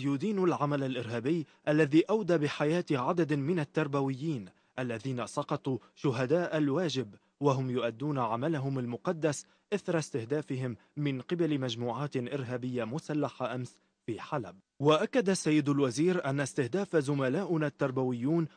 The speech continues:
وهم يقومون بأداء مهمة وطنية لإيصال أوراق الامتحانات إلى مناطق لم يتمكن أبناؤها من أداء الامتحانات في مواعيدها المقررة عمل إجرامي يثبت تحلل مرتكبيه وداعميه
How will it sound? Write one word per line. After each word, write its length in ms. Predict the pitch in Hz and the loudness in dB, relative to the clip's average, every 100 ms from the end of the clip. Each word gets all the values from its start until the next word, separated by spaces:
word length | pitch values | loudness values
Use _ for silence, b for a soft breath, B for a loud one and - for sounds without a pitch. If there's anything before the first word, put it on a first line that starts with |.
| b | b
وهم 360 | 156 156 165 151 | 2 2 2 2
يقومون 580 | 147 202 170 180 202 | 0 0 0 0 0
بأداء 520 | 143 131 117 139 143 120 | 0 0 0 -2 -2 -4
مهمة 560 | 117 143 170 135 143 | -4 -4 -4 -2 -2
وطنية 640 | 131 120 123 131 151 147 120 b 151 | -2 -2 -2 -4 0 0 -2 b 2
لإيصال 560 | 156 147 127 208 185 | 4 4 0 0 2
أوراق 380 | 147 139 143 - | 2 2 0 0
الامتحانات 800 | 127 117 117 - 113 110 160 139 b b 175 | -2 -4 -8 -6 -4 -2 -2 -2 b b 2
إلى 220 | 156 143 | 4 4
مناطق 600 | 135 165 185 165 - 143 - b | 0 -4 -4 -6 -2 -4 -4 b
لم 220 | 202 220 175 | -2 2 2
يتمكن 640 | 127 113 110 135 131 120 | 2 -2 -8 -4 -4 -4
أبناؤها 580 | 104 110 156 139 120 127 | -6 -4 -2 -2 -2 -2
من 200 | 123 123 | -4 -4
أداء 320 | 113 156 147 | -4 -4 -2
الامتحانات 720 | 127 120 120 - 113 131 156 - b b | -4 -6 -10 -8 -6 -2 -2 -4 b b
في 120 | 151 | -2
مواعيدها 640 | 139 123 110 147 165 139 127 | 0 2 0 -2 -4 -4 -2
المقررة 640 | 113 107 165 165 147 127 b b b - | -4 -4 -2 0 2 0 b b b 0
عمل 460 | 160 190 165 156 156 | 2 4 2 0 -2
إجرامي 520 | 135 131 135 175 110 _ B B B B _ 160 | -2 0 0 -4 -6 _ B B B B _ 0
يثبت 500 | 214 247 202 196 190 | 2 2 0 0 0
تحلل 640 | 170 120 - 147 143 139 | -2 -4 -2 0 4 2
مرتكبيه 680 | 131 131 135 - 127 170 185 | 0 -2 -4 -2 -2 0 0
وداعميه 720 | 165 139 135 117 123 180 151 | 2 4 4 2 0 0 -2